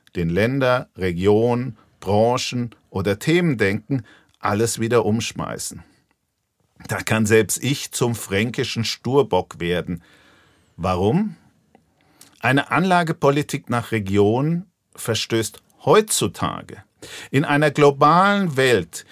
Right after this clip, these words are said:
in der alles miteinander vernetzt ist, gegen alle Prinzipien des gesunden Menschenverstandes. Einfach mal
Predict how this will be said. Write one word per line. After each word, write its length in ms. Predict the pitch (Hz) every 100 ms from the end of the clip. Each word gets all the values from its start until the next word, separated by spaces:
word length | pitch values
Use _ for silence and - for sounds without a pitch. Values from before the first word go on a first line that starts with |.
| - -
in 120 | 135
der 240 | 151 151 -
alles 400 | 151 208 208 -
miteinander 600 | 170 156 139 135 139 139
vernetzt 840 | - - 110 113 127 156 - -
ist, 360 | 82 87 - -
gegen 280 | 127 131 143 -
alle 340 | 143 175 214
Prinzipien 960 | 214 156 160 - - 151 - 151 151 147 _ _ _ -
des 180 | 120
gesunden 540 | - 117 120 131 - 120
Menschenverstandes. 1160 | 113 117 - 104 - - - 62 - - - _ _ _ _ _ _ _ _ _ -
Einfach 360 | 107 110 117
mal 360 | 110 107 107